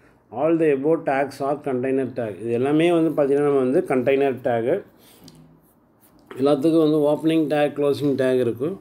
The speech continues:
அடைவூட்டுகள், அஹ், தொடக்க ஒட்டு, முடிவொட்டு ரெண்டுமே இருக்கும். அடுத்து எப்படி நம்ம வந்து table வந்து create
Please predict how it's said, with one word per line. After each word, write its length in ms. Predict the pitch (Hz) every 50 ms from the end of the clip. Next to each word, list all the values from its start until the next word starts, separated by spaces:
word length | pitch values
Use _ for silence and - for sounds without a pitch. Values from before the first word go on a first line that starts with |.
| - -
அடைவூட்டுகள், 800 | 104 113 127 135 139 135 131 113 127 131 113 123 143 185 196 - - _ _ _ _ - - - _ _ _ -
அஹ், 920 | 131 139 139 139 135 135 131 131 131 127 123 123 120 117 113 110 107 101 98 - - - - - _ _ _ _
தொடக்க 360 | - 127 131 151 135 151 160
ஒட்டு, 300 | 147 135 123 - 170 202
முடிவொட்டு 440 | 185 156 139 135 139 135 123 113 117
ரெண்டுமே 360 | 117 120 127 131 135 139 139
இருக்கும். 380 | 135 127 120 117 135 175 202 - - _ _ _ _ _ _ -
அடுத்து 360 | - 131 147 147 156 147 143
எப்படி 220 | 143 143 151 175
நம்ம 280 | 170 165 156 151 147 139
வந்து 120 | 135 147
table 400 | 147 127 - 151 151 156 147 151
வந்து 240 | 147 147 139 139 147
create 440 | 127 - - 127 131 135 139 135